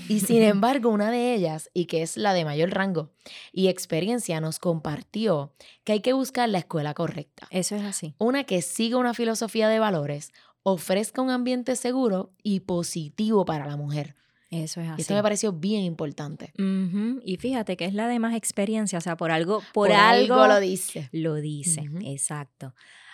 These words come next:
Speaker 2: Así que, sin duda, el jiu-jitsu para la defensa personal es una práctica de mucho valor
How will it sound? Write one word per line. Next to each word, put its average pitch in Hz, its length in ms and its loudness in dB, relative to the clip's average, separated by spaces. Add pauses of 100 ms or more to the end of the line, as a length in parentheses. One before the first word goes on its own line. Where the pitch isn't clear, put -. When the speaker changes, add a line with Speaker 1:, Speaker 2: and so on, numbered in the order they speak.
Speaker 2:
Así 214 260 0
que, - 340 0
sin 208 380 2
duda, 214 480 4 (200)
el 196 200 4
jiu-jitsu 220 500 -2
para 254 160 0
la 220 100 2
defensa 208 420 -2
personal 226 680 -2
es 202 120 2
una 254 220 2
práctica 269 420 -2
de 233 140 2
mucho 247 480 0
valor 196 520 0